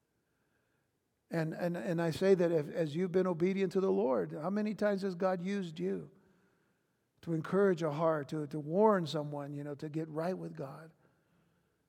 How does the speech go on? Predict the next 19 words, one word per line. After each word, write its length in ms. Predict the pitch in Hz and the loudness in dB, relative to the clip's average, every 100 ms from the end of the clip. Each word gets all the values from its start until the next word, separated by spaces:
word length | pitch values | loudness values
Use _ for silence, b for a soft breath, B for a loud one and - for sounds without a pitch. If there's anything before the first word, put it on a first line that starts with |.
| _ | _
to 80 | 165 | 2
come 240 | 180 175 | 4 6
back 300 | 175 175 180 | 4 2 0
to 140 | - 160 | -4 -2
God, 340 | 143 131 131 - - _ _ _ _ _ _ _ | -4 -6 -10 -18 -20 _ _ _ _ _ _ _
to 100 | - | -2
return 500 | 180 185 - 190 196 175 | 0 0 0 0 0 0
to 100 | 175 | -4
the 100 | 160 | -4
Lord, 420 | 147 131 135 143 _ _ _ _ _ _ _ _ _ - | -4 -8 -12 -18 _ _ _ _ _ _ _ _ _ -6
to 80 | 180 | -2
return 520 | 196 - 208 214 202 | -2 4 8 8 6
to 180 | 190 175 | 2 0
a 40 | |
good 240 | 151 175 156 | 2 0 0
walk 420 | 151 147 139 - | -2 -6 -8 -8
in, 200 | 147 - | -8 -8
in 140 | 170 143 | -8 -8
Christ? 640 | - 151 143 139 - | -8 -10 -12 -16 -20